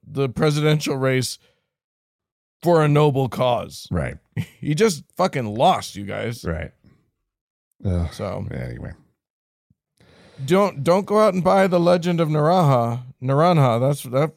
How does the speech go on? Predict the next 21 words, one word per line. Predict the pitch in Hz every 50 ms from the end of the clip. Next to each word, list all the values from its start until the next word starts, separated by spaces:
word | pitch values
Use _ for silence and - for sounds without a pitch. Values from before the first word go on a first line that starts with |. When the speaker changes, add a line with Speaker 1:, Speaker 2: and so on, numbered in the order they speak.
| -
Speaker 1:
that's | - 156 160 151
for | - - 117
sure. | 107 113 110 98 98 95 - -
Uh, | - 104 107 107 104 101 95 95 - _ _ _ _ _ _ _ _ _ _ _ _ _ _ _ _ _ -
but | 104 95 135
yeah, | 139 147 147 135 123 110 101 -
hopefully | 117 123 123 156 214 220 220 233 196 180 165 160
this | 139 170 160 139
is | 160 156 139
not | 147 151 147 135 127 123
happening. | 139 139 143 139 143 143 135
Like, | 147 170 175 156 139 - _ _ - - _ _ _ _ _ _ _ _ _ _ _ -
it's | 226 262 -
important | - 277 226 147 165 175 185 185 170 160 147
to | 151
note | 147 147 147 143 131 - - - 110
that | 123 127 - _ _ _ _ _ _ - 110 104 _ _
books | - 185 240 240 - -
are | - - 170 170 156
being | 139 139 156 156 156 147 143 135 131 127 117 - _ _
banned | - 104 - - 131 135 143 143 139 127 120 117 110 104 101